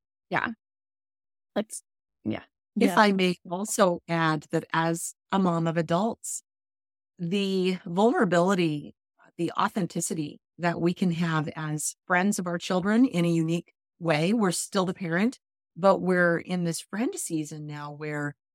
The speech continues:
Speaker 2: I am less hesitant to share my heart and to share my fears. So often when I do, we end up in our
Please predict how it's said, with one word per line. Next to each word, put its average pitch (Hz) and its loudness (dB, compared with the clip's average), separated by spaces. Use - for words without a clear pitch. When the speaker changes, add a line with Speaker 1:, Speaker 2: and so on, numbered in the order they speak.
Speaker 2:
I 190 2
am 180 6
less 160 0
hesitant 170 0
to - -2
share 196 0
my 190 2
heart 160 0
and 170 -2
to 170 -8
share 170 2
my 165 2
fears. - -8
So - 2
often 196 0
when 175 2
I 165 0
do, 180 0
we 208 2
end 160 2
up 170 0
in 160 0
our 151 -8